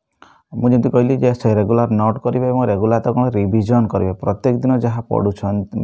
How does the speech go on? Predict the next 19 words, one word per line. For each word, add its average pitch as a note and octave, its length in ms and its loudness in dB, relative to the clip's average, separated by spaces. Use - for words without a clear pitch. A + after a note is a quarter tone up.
ପଢ଼ୁଛନ୍ତି A2 500 0
ବା A#2+ 120 0
ଯାହା A2+ 180 -2
ଲେଖୁଛନ୍ତି, G2+ 640 -4
ଆପଣ A2+ 220 -2
ତାକୁ G#2+ 260 -6
ସନ୍ଧ୍ୟାବେଳେ A2 440 0
ନିହାତି G#2+ 280 -2
ଭାବରେ A2+ 240 0
ରିଭିଜନ G2+ 440 2
କରିବେ। F#2 300 -4
ଏବଂ A#2+ 220 -2
ଦେଖନ୍ତୁ, B2 380 0
ଆମର A2+ 220 2
ପ୍ରତ୍ୟେକ G#2+ 440 -2
ସଣ୍ଡେରେ A2 480 0
କ'ଣ A2 240 2
କରିବେ G#2 360 0
ଆପଣ, A2 240 -6